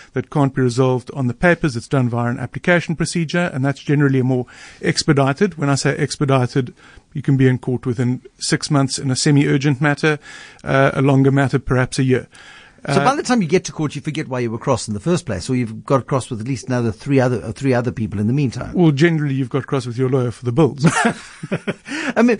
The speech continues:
Speaker 2: but the, the process of swapping letters in the beginning is to see, uh, testing the other side's mettle.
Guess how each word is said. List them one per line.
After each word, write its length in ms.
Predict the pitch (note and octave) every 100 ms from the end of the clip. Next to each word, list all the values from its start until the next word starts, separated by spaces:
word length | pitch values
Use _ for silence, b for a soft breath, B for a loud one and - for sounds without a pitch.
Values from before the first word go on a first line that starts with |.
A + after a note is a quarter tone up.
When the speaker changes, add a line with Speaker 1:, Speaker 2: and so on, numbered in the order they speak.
| -
Speaker 2:
but 140 | B3+ G3
the, 60 |
the 120 | G3 F#3+
process 460 | B3 D4 G#3+ G3+
of 80 | -
swapping 340 | - E3 D#3
letters 320 | C3 B2 C3 A2
in 80 |
the 80 | B2
beginning 400 | A2+ B2+ G2 F#2+
is 100 | -
to 100 | -
see, 340 | A#2+ D3+ B2+ - B B B2+ -
uh, 120 | A2+ D3 B2
testing 420 | F#3+ F3+ - C#3
the 120 | B2+
other 160 | A#2 A#2
side's 340 | - A2+ -
mettle. 320 | C3+ - -